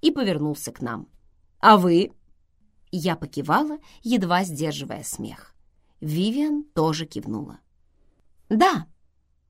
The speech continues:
он отдыхает", — заявила дама почти что грозно. Единственное, что выдало ее сильную взволнованность, быстрым жестом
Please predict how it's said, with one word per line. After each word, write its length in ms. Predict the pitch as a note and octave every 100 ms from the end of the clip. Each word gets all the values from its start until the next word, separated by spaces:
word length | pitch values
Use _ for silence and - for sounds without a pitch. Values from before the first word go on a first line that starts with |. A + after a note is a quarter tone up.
| _ _ _ -
он 340 | B3 C#4 D4
отдыхает", — 1120 | D#4+ B3 A3 F4+ - A#4+ G4+ D#3 - - - - _ _ _ _ -
заявила 640 | E3 D#3+ F3 D#3 D#3 D3+
дама 400 | C#3+ G#3+ E4 E4
почти 480 | D4+ C#4 B3+ - F#3
что 240 | - -
грозно. 540 | D3+ D3 B2+ - - - _ _ _ _ _ _ _ _ _ -
Единственное, 920 | F#3 E4 F4+ G#4 - - G#3+ G3+ F#3+
что 220 | - A3+
выдало 400 | G#3 C#4+ F#3+ F3
ее 240 | E3 E3
сильную 520 | F3 - G#3+ F#3 D#3+ D3
взволнованность, 1000 | C3 C#3+ C#3 D3+ F4+ F4+ E4+ - - - _ _ _ -
быстрым 540 | G3 E4 D#4 - B3+
жестом 500 | G#3+ D4 E4+ - F4+